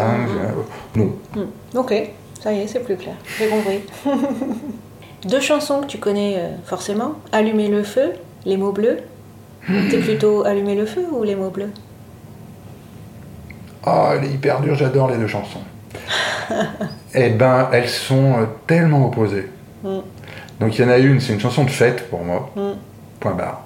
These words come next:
Speaker 2: Point barre. Ça s'arrête à ça, à une voix. Parce que tu,
Speaker 1: Mm.
Speaker 2: tu m'en lances sur la musique, euh, on s'arrête plus.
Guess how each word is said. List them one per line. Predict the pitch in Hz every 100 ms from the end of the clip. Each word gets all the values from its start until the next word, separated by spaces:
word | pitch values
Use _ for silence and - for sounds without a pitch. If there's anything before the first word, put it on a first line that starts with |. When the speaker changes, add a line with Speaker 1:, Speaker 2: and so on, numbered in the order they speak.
| - - - - - - -
Speaker 2:
Point | 135
barre. | 110 90 - -
Ça | 107
s'arrête | 113 107 107
à | 107
ça, | - 117 123
à | 117
une | 107
voix. | 101 98 85 - - -
Parce | - -
que | -
tu, | - 190
Speaker 1:
Mm. | 190
Speaker 2:
tu | 101
m'en | 110
lances | 110 117 113
sur | 107
la | 98
musique, | 101 95 117 110
euh, | 87 92 95
on |
s'arrête | 98 92 90 -
plus. | 143 220